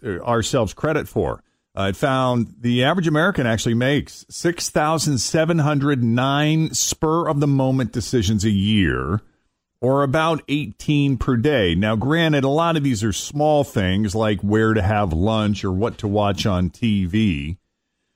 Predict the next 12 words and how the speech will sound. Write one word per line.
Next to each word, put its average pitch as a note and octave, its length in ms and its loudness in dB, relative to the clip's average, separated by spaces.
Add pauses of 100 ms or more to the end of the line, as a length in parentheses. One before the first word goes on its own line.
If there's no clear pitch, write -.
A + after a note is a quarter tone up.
(180)
Um, G2 380 2
but A#2 100 2
over D#3+ 300 0
eighty G#3 240 0
percent F#3 420 -2
of E3 80 0
us G#2 240 -2 (800)
like F3 380 2
to F#3 120 2
think F#3 360 0
we F#3 200 2
are F3 540 0